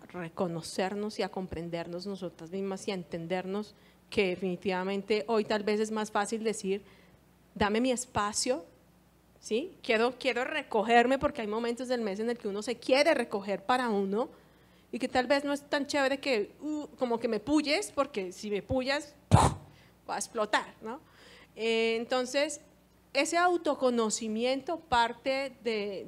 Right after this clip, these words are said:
del reconocer los ciclos de, que tenemos como mujeres, que hay que comunicarlo, porque esa es otra cosa. Entonces el tabú no me deja comunicar, ¿m? Entonces no le comunico a mi,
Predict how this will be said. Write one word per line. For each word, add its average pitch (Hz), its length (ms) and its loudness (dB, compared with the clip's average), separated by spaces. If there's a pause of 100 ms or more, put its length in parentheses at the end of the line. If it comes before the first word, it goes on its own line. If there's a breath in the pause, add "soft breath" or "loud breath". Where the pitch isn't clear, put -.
del 196 180 -2
reconocer 202 1080 0 (120)
los 240 180 2
ciclos 277 420 -2
de, 240 260 0
que 233 120 -2
tenemos 202 340 -4
como 247 160 -4
mujeres, 214 600 -8 (640 soft breath)
que 285 100 4
hay 240 140 8
que 285 160 0
comunicarlo, 247 960 4
porque 214 200 -4
esa 208 140 -4
es 214 60 -4
otra 226 240 -4
cosa. 262 320 2
Entonces 220 280 -2
el 214 140 2
tabú 226 300 6
no 247 140 2
me 262 100 4
deja 269 240 2
comunicar, 226 720 2 (640)
¿m? 240 180 -4 (680)
Entonces 196 240 -2
no 233 100 6
le 240 100 0
comunico 214 400 0
a - 20 -2
mi, 240 200 0